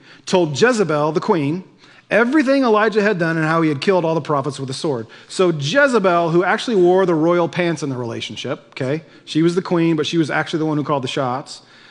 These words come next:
Jezebel sent a messenger to Elijah to say, "May the gods deal with me,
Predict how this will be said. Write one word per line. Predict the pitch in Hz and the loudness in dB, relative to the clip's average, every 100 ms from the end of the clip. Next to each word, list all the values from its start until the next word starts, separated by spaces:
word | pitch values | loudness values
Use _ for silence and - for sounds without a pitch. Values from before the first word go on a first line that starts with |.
| - - | -20 -6
Jezebel | 113 208 247 233 220 | 2 2 4 2 0
sent | - 208 | 0 -4
a | 185 | -2
messenger | 165 170 196 175 180 | -2 0 0 0 2
to | 180 | 0
Elijah | 156 143 143 143 | 0 0 -2 -4
to | 139 | -6
say, | 190 165 104 - _ _ _ _ _ - - | -4 -4 -6 -14 _ _ _ _ _ -14 -4
"May | 160 | 0
the | 160 | 0
gods | 139 156 170 160 | 0 0 0 -2
deal | 104 156 165 | -4 0 0
with | 139 139 | 0 -4
me, | 98 80 | -12 -20